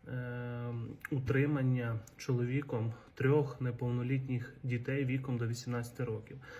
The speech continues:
Зараз за наявності трьох неповнолітніх дітей на утриманні чоловіка дає право йому на відстрочку від мобілізації. Законотворці хочуть викласти відповідну статтю двадцять третю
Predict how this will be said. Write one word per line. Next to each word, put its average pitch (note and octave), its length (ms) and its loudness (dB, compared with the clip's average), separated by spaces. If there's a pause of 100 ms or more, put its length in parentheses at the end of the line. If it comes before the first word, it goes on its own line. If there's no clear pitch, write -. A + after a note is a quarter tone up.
(240)
Зараз B2+ 540 2
за - 140 -4
наявності B2 560 0
трьох B2 320 -2
неповнолітніх B2 680 -4
дітей B2 320 -2
на A#2+ 140 0
утриманні A#2 480 -2
чоловіка A#2+ 540 -4
дає A2+ 240 0
право B2+ 380 -2
йому A#2 260 0
на A#2 240 2
відстрочку C3 640 -4
від A#2 160 -4
мобілізації. A2+ 680 -2 (380)
Законотворці C3 800 2
хочуть C#3 520 -2
викласти C3+ 440 -2
відповідну B2 640 0 (300)
статтю - 380 -2
двадцять A#2+ 360 -2
третю B2+ 480 0